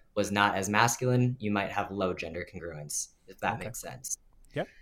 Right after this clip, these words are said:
Speaker 1: Um, so the first association that I was interested in was how does that construct relate to sexual satisfaction? So tying in the relational aspect, um, of the work that we do in the lab.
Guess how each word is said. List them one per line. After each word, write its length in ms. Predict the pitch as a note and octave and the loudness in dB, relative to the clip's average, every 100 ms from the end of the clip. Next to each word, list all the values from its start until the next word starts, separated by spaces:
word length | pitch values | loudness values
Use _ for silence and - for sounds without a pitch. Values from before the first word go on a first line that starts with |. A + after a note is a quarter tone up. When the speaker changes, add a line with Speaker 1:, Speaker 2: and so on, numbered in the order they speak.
| - - - | -20 -12 6
Speaker 1:
Um, 300 | A2+ A2+ A#2+ | 8 8 4
so 160 | - C3+ | 2 4
the 100 | C3 | 8
first 240 | D#3 D#3+ | 8 8
association 640 | D3+ D3+ C#3 C#3 C3+ C3 C3 | 6 6 6 6 6 6 4
that 100 | B2 | 8
I 80 | A#2+ | 8
was 100 | A#2 | 6
interested 420 | G#2+ B2 B2 A#2+ | 4 2 2 2
in 200 | A2 G#2+ | 2 2
was 180 | G#2 G2+ | 2 0
how 340 | - A2 A2 A2+ | 4 6 8 6
does 320 | A#2+ G#2+ F#2+ | 4 0 2
that 300 | G2 G#2 G#2 - _ - - _ _ | 4 4 2 -4 _ -20 -20 _ _
construct 800 | - B2+ C#3 B2 - G2+ G2 - A2 | 0 4 4 4 0 0 0 -2 -4
relate 640 | A2 G2+ G2+ G2+ G#2 - _ - - - - | -4 2 2 4 0 -4 _ -20 -20 -12 -2
to 120 | G#2+ | 0
sexual 400 | - G#2 - G#2+ | 2 0 2 -2
satisfaction? 800 | G#2+ G2 F#2+ - F2+ - - F2+ | 0 -2 -2 -2 -2 -2 -6 -6
So 340 | - G#2 G2+ G2+ - | -2 -2 -2 -6 0
tying 380 | A#2 A2+ A2+ | 4 6 4
in 260 | A2 G#2 G#2 | 2 0 0
the 100 | G#2 | 2
relational 540 | G2+ G2 F#2+ - G2+ | 2 2 0 0 -4
aspect, 720 | F#2 F#2 - - F#2 F2+ - - _ - - - | 0 0 -2 -2 -4 -4 -10 -12 _ -20 -18 -2
um, 240 | F#2+ F2+ | 0 0
of 160 | F2 - | -2 -4
the 100 | G2+ | -2
work 220 | G2 F#2+ | 0 -2
that 100 | F#2 | -2
we 120 | G2+ F#2+ | -2 -2
do 180 | G2 F#2+ | -2 -2
in 80 | |
the 80 | F#2 | -2
lab. 360 | F2 E2 D2+ | -4 -4 -4